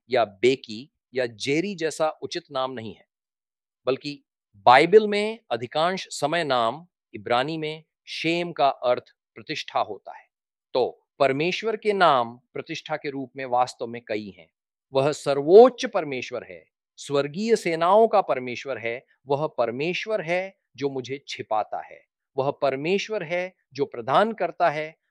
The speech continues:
वह परमेश्वर है जो चंगा करता है, और भी बहुत कुछ है। मूसा के समय तक ऐसा नहीं होगा कि ईश्वर वास्तव में अपना औपचारिक और व्यक्तिगत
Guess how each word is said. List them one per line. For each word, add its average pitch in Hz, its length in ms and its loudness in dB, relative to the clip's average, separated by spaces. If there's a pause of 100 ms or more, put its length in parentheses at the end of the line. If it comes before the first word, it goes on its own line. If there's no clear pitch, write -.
(120)
वह 139 160 0 (100)
परमेश्वर 151 520 -4
है 151 200 -10 (200)
जो 147 100 -12 (120)
चंगा 143 440 2
करता 107 420 -8
है, 95 200 -12 (240)
और 123 260 0
भी 113 180 -12
बहुत 95 340 -18
कुछ - 240 -20
है। - 80 -20 (640)
मूसा 131 360 -6
के 139 140 -12
समय 127 300 -10
तक 127 200 -14
ऐसा 127 240 -10
नहीं 131 220 -12
होगा 123 240 -8
कि 127 280 -20
ईश्वर 135 320 -14
वास्तव 120 440 -4
में 120 220 -16 (480)
अपना - 200 -6
औपचारिक 135 760 -2 (100)
और 123 140 -8
व्यक्तिगत 127 560 -8